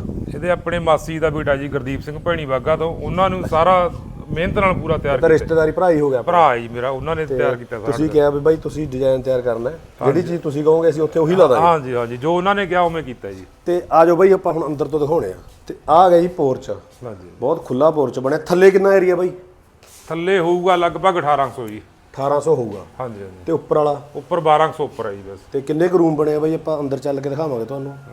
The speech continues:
Speaker 2: ਸਾਰਾ ਏਰੀਆ। ਤੇ ਬਾਈ ਹੋਰਾਂ ਨੇ ਅੰਦਰ ਡਾਊਨ ਸੀਲਿੰਗ ਤੋਂ ਲਾ ਕੇ, ਪੇਂਟ ਤੋਂ ਲਾ ਕੇ, ਲੱਕੜ ਦਾ ਕੰਮ ਲਾ ਕੇ, ਪੱਥਰ ਦਾ ਸਾਰਾ ਕੰਪਲੀਟ ਕੀਤਾ ਹੋਇਆ।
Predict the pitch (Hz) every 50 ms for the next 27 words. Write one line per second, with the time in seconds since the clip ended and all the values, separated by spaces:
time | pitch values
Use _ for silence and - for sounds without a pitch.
0 | 101 95 - 131 135 156 156 156 143 139 143 143 143 - - - - - - -
1 | - 156 160 160 160 165 170 151 143 151 165 170 185 190 202 196 190 190 180 175
2 | 160 175 170 151 143 135 135 143 143 127 151 160 156 156 156 147 165 151 143 135
3 | 131 123 139 143 139 - 147 143 147 151 147 151 147 160 151 143 127 123 113 -
4 | 135 139 139 139 - - - - - - - - - - 123 139 135 - - 160
5 | 156 147 151 151 143 147 147 143 143 139 131 127 123 127 123 - 143 - - -
6 | 139 143 143 - - 180 208 220 208 208 196 185 175 175 156 151 160 - - 143
7 | 127 113 98 95